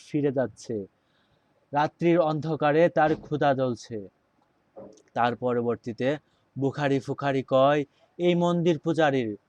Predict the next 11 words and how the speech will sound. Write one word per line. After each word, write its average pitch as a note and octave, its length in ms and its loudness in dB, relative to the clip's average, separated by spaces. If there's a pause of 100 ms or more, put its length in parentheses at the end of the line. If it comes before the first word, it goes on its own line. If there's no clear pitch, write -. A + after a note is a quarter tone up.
(140)
হায় D#3+ 260 -2
দেবতা C#3+ 440 0 (180)
তোমার C3 360 -4
নয়।" F#2+ 320 -12 (760)
ক্ষুধার্ত E3 520 0
মানুষটি D3+ 540 -4
হতাশ C3+ 440 -2
হয়ে C3+ 140 -2
বলছে, B2 360 -6 (680)
"এই G3 100 0
পূজারী, F#3+ 500 0